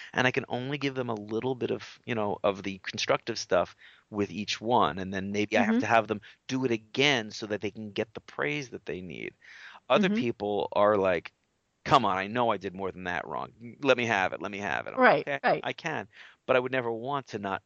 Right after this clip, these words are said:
Speaker 1: also point out what they did right, partly for their ego, but partly also because it's not just about correcting mistakes. It's about accentuating what they do right. If I don't tell them what they're
Speaker 2: Mm-hmm.
Speaker 1: doing right, how can they?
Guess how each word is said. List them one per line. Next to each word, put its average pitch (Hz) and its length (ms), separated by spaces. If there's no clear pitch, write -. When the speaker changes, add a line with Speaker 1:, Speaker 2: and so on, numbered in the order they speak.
Speaker 1:
also 117 440
point 98 380
out 92 140
what - 100
they 92 100
did 87 300
right, 127 300
partly 190 320
for - 100
their 104 160
ego, 95 300
but - 180
partly 165 300
also 147 360
because 117 300
it's - 140
not 156 200
just 156 240
about 135 160
correcting 123 300
mistakes. - 520
It's 160 120
about 151 140
accentuating 139 580
what 123 100
they 120 100
do 120 140
right. 160 240
If 117 80
I 170 60
don't 220 140
tell 165 120
them 151 100
what 147 80
they're 254 80
Speaker 2:
Mm-hmm. 254 220
Speaker 1:
doing - 20
right, 156 360
how 131 140
can 190 300
they? - 200